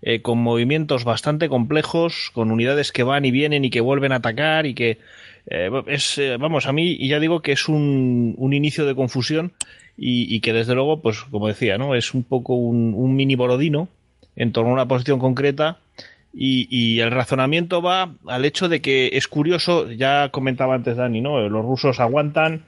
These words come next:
los rusos se defienden y es curioso que Napoleón, sobre todo luego ahora cuando hablemos de las estrategias de cada uno, pues, eh, no sacara ninguna lección de lo que había pasado en Shevardino de cara a encarar, eh, las maniobras para la batalla de Borodino.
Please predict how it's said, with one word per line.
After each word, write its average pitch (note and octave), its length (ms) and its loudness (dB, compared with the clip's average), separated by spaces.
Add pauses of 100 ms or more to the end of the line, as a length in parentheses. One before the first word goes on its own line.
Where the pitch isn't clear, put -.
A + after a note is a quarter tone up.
(340)
los A2+ 140 0
rusos C3+ 220 0
se D3 80 -2
defienden D#3+ 440 -2
y C#3 60 0
es C#3 80 -2
curioso D3+ 460 -2
que D#3 100 0
Napoleón, B2 600 0 (120)
sobre A#2 220 0
todo C3 180 2
luego C#3 240 2
ahora C3+ 160 2
cuando B2 200 0
hablemos C3 260 2
de C#3 60 0
las C3 180 -2
estrategias C3 500 -2
de C3+ 80 2
cada B2+ 200 0
uno, C#3 280 0 (560)
pues, A#2+ 300 -2
eh, A#2+ 140 0
no C3 160 0
sacara D#3+ 400 -2
ninguna D3 400 0
lección D3 480 0
de A#2+ 80 2
lo A#2 80 2
que A2+ 60 2
había B2 140 2
pasado C#3+ 300 -2
en C#3 60 2
Shevardino C3+ 640 0 (360)
de A#2 220 -2
cara C3+ 480 0
a B2+ 80 0
encarar, B2 540 -2
eh, G#2+ 560 0
las A2 180 -4
maniobras A2+ 440 0
para A2+ 180 -2
la G#2 60 2
batalla A2 260 0
de G#2 80 2
Borodino. G2 520 -2